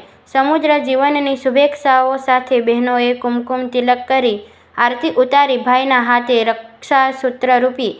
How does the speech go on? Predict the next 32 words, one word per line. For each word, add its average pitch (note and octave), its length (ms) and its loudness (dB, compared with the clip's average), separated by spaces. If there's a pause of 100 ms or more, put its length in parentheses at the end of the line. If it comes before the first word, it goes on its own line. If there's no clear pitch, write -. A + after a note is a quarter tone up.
(280)
રાખડી A#3+ 440 0
બાંધી A3+ 340 0
હતી G#3 300 -4 (340)
અને A#3+ 280 2
ભાઈની A#3+ 500 0
લાંબી A#3 380 0
ઉંમર B3+ 320 0
થાય B3 360 -2
અને B3+ 260 0 (480)
સંકટોની C#4+ 840 0
ઘડીમાંથી C4+ 680 0
પણ C#4 300 0
બહાર B3 300 2
નીકળી A#3+ 400 -2
જાય A3+ 280 0
તેવી A#3 320 2
મનોકામના A#3+ 760 0
પણ C#4+ 240 0
કરી A3 320 0
હતી G3 300 -4 (480)
અને A#3+ 260 2
ભાઈએ A#3+ 420 2
પણ A#3+ 220 0 (200)
આ B3 200 4
રક્ષા A#3 380 0
બંધાવી A#3+ 500 0 (200)
તેની A#3 280 0
બહેનને A#3 480 0 (440)
હર D4+ 200 2
સંકટમાં C#4 720 0
તેની C4 300 -2
સાથે B3+ 340 2